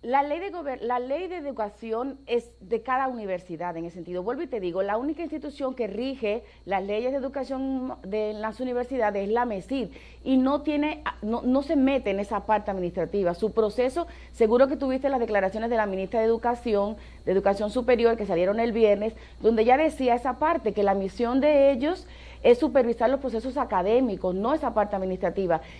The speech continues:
Y las universidades privadas tienen prudencia, Miosotti. Mira,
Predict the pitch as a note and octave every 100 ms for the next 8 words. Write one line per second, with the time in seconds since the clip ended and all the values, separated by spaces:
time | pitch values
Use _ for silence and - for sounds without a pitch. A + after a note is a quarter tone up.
0 | - - C4+ C4+ D#4 C#4+ D4 C#4+ E4 F#4+
1 | E4+ E4 E4 D#4 F4+ G4 E4 A#3+ D4 E4
2 | A3+ F#3 F#3 F#3 G3+ C4+ G#3+